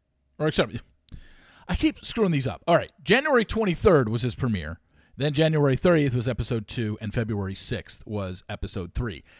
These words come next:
And the morning of February sixth is when I had, um,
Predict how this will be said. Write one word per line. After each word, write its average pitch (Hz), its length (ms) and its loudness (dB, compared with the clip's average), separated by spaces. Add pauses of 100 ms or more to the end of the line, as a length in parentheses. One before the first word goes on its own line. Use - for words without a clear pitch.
(120)
And 147 160 -6
the 143 60 -6
morning 196 420 4
of 139 120 -2
February 123 520 2
sixth - 560 -10
is 110 420 -6
when 110 440 -6
I 107 220 -10
had, 98 400 -10
um, 90 340 -8